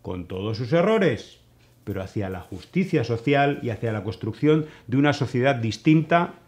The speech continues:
al capitalismo. Leemos un individuo llamado José, que ni siquiera pone la foto, y que esto es el, el típico bot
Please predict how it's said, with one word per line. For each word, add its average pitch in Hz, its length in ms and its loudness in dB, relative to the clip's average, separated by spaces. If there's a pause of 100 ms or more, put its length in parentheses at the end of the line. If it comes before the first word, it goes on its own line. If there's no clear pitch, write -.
(120)
al 151 200 4
capitalismo. 98 680 -6 (500)
Leemos 214 880 4 (840)
un 220 320 6
individuo 151 600 8
llamado 135 520 4
José, 151 680 4 (240)
que 113 100 0
ni 110 140 0
siquiera 120 380 0
pone 135 180 2
la 131 120 2
foto, 151 460 2
y 110 80 -6
que 117 280 0
esto 104 400 -4 (120)
es 117 240 -8
el, 107 200 -4 (440)
el 110 160 -4
típico 127 440 0
bot 104 480 -4